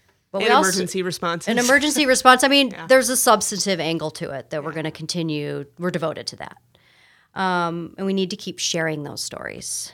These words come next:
Speaker 1: Um, storytelling is so powerful. You know, you had some folks from P B I A and the Downtown Alliance on here. Uh, one of the things they did jointly last year is develop a marketing strategy that's all about sharing positive stories about downtown. And they have a great Facebook and Instagram,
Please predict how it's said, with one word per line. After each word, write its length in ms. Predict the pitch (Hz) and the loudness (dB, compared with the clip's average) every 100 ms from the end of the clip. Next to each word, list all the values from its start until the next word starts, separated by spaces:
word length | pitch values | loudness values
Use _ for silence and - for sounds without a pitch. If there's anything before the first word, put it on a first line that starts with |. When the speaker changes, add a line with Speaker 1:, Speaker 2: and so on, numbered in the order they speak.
| - - - | -18 -18 -8
Speaker 1:
Um, 720 | 185 175 160 160 160 170 180 - | -4 -2 -2 -4 -6 -8 -10 -12
storytelling 580 | - 226 294 262 254 240 | -8 -6 -4 -2 -2 -2
is 100 | - | -2
so 120 | 233 | -4
powerful. 560 | - 220 240 - - | -2 -2 -2 -6 -10
You 100 | 170 | -8
know, 80 | 170 | -6
you 200 | 170 175 | -6 -6
had 260 | 180 185 180 | -4 -4 -4
some 180 | 190 180 | -8 -6
folks 280 | 180 180 | -6 -6
from 280 | - 190 180 | -8 -6 -6
P 160 | 180 180 | -8 -10
B 160 | 180 | -6
I 100 | 175 | -4
A 360 | 175 175 175 175 | -2 -4 -4 -4
and 120 | 170 | -6
the 40 | 165 | -6
Downtown 440 | 165 175 180 165 | -4 -4 -4 -6
Alliance 440 | 147 143 143 139 147 | -6 -8 -10 -10 -10
on 120 | 143 | -10
here. 340 | 151 76 143 - - - _ _ 165 | -8 -8 -10 -14 -20 -20 _ _ -2
Uh, 280 | 160 156 | 0 0
one 200 | 170 180 | 0 -2
of 60 | 185 | -2
the 100 | 180 | -2
things 300 | 180 180 165 | -2 -4 -2
they 180 | 175 190 | -2 -2
did 300 | 175 170 156 _ | -2 -4 -6 _
jointly 400 | - 185 226 180 | -4 -4 -2 -6
last 380 | 160 156 156 - | -4 -4 -4 -4
year 120 | 165 | -4
is 120 | 160 - | -6 -6
develop 380 | 156 151 156 | -6 -6 -6
a 60 | 165 | -6
marketing 460 | 151 180 190 147 139 | -4 -4 -4 -10 -10
strategy 500 | - 135 139 139 147 | -8 -8 -8 -10 -8
that's 220 | 143 - | -8 -6
all 240 | 139 143 | -6 -4
about 460 | 151 190 269 277 - | -2 2 2 2 -4
sharing 460 | - - 151 151 143 | -6 -4 -4 -4 -6
positive 480 | 147 143 143 135 | -8 -8 -10 -10
stories 340 | - 147 139 135 | -10 -8 -10 -10
about 280 | 139 135 - | -8 -8 -8
downtown. 560 | 143 139 - 135 139 | -8 -10 -10 -8 -8
And 80 | 139 | -8
they 80 | 139 | -10
have 100 | 135 | -12
a 40 | |
great 320 | 135 151 160 - | -8 -6 -6 -8
Facebook 720 | 156 147 - 156 151 - - | -8 -6 -6 -4 -4 -8 -16
and 320 | 151 143 139 147 | -12 -10 -10 -10
Instagram, 840 | 156 - 170 156 147 139 139 139 | -8 -8 -8 -4 -4 -4 -6 -12